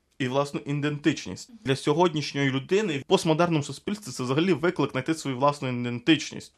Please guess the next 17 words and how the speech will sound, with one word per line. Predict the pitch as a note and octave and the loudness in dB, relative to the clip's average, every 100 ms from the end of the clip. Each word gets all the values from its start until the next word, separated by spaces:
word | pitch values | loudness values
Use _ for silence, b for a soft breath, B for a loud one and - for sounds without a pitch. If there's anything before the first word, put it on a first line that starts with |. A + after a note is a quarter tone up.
| - | -4
Зараз | C3 F#3+ F#3 | 2 2 2
здебільшого | C#3 C#3 D#3 F#3 D#3+ C#3 - | -2 -4 -2 -4 -4 -6 -10
створюється | - D#3 D#3+ D3+ | -6 -2 -2 -6
таке | - C#3 | -14 -14
суспільство | C#3 C3+ - F3+ - - C3 | -12 -12 -8 -8 -6 -6 0
неоконфесійних | C#3+ D3+ D3+ C#3+ C3 - C#3+ C#3 - | 2 2 0 -4 -4 -4 0 0 0
християн. | B2+ - B2+ A#2 - - _ b b | -6 -6 -4 -4 -6 -12 _ b b
Тобто | C#3 C#3+ | -6 -4
здебільшого | C3+ D#3+ D#4 E4+ D#3+ D3+ | -4 -2 2 2 6 6
у | |
молоді | D3+ F#3+ F#4+ F#3 D3+ | 6 4 2 2 0
вже | E3 | -2
неважливо, | D#3 C3+ F3 E3+ | -6 -8 -10 -8
до | C3 | -8
якої | B2+ D3 | -6 -6
церкви | C#3 - A#2+ | -6 -6 -6
ходити. | B2 G#2+ F2+ - | -4 -4 -6 -8